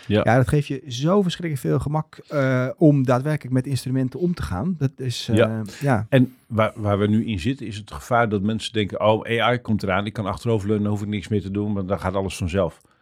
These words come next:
Speaker 1: Als je n-,
Speaker 2: Nee,
Speaker 1: maar
Speaker 2: wij
Speaker 1: even
Speaker 2: wederom niet.
Speaker 1: garbage in
Speaker 2: Nee.
Speaker 1: is garbage uit.
Speaker 2: Ja.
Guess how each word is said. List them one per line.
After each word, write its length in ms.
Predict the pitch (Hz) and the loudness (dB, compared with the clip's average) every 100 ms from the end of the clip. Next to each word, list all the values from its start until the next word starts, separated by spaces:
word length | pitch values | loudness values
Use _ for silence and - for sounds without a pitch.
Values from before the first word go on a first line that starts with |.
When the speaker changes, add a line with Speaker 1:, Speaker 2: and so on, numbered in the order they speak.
| _ _ _ _ _ _ | _ _ _ _ _ _
Speaker 1:
Als 240 | 107 110 - | 0 0 4
je 60 | |
n-, 300 | 110 110 - - _ - | 4 4 0 -10 _ 6
Speaker 2:
Nee, 100 | 117 | 8
Speaker 1:
maar 80 | 113 | 8
Speaker 2:
wij 80 | |
Speaker 1:
even 120 | 120 135 | 8 6
Speaker 2:
wederom 340 | 135 113 104 | 6 4 4
niet. 120 | 117 | 4
Speaker 1:
garbage 380 | 135 156 131 120 143 | 6 6 4 0 2
in 60 | |
Speaker 2:
Nee. 40 | 139 | 2
Speaker 1:
is 80 | 98 | 4
garbage 420 | 127 117 110 120 | 6 4 2 -2
uit. 120 | 123 | 0
Speaker 2:
Ja. 140 | 107 | 0